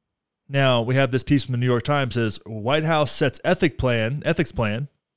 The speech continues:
for sales of Hunter Biden's art. The president's son will be able to sell his paintings through a New York dealer who will not disclose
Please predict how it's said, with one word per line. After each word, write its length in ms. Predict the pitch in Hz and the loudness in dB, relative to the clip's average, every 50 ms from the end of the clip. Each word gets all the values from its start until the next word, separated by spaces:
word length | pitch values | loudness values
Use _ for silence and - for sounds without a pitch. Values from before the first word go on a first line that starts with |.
| _ _ - | _ _ 2
for 120 | 156 151 | 2 4
sales 420 | - - 196 190 196 180 156 143 135 | 4 4 4 4 6 6 6 6 4
of 80 | - | 2
Hunter 180 | - 175 208 190 | 2 2 2 4
Biden's 340 | 143 185 196 202 196 165 190 | 6 6 4 4 4 2 2
art. 240 | 202 226 214 - - _ _ _ _ _ _ _ _ _ _ _ _ _ _ _ _ | 0 0 0 -4 -8 _ _ _ _ _ _ _ _ _ _ _ _ _ _ _ _
The 80 | - 131 | -4 2
president's 420 | - 165 180 165 151 170 160 - | 6 6 6 6 6 4 2 2
son 220 | - 151 151 156 151 | 4 4 4 4 4
will 60 | 143 | 4
be 160 | 113 135 135 | 4 4 4
able 80 | 131 120 | 4 4
to 100 | 113 104 | 2 0
sell 240 | - - 165 170 175 | 0 2 2 2 2
his 80 | 151 | 2
paintings 360 | - - 156 156 160 165 147 | 0 0 -2 0 0 -2 -2
through 180 | - 135 131 123 | -2 -2 0 0
a 60 | 113 | 2
New 100 | 110 135 | 2 2
York 280 | 160 165 160 147 - - | 2 2 2 2 0 0
dealer 300 | 135 156 170 180 185 165 | 0 0 2 2 2 2
who 140 | 123 143 123 | 2 2 2
will 100 | 117 110 | 4 4
not 220 | 131 156 165 151 | 4 4 4 4
disclose 600 | 156 139 - - 208 202 165 151 160 - - | 0 0 0 2 2 2 2 0 -2 -4 -8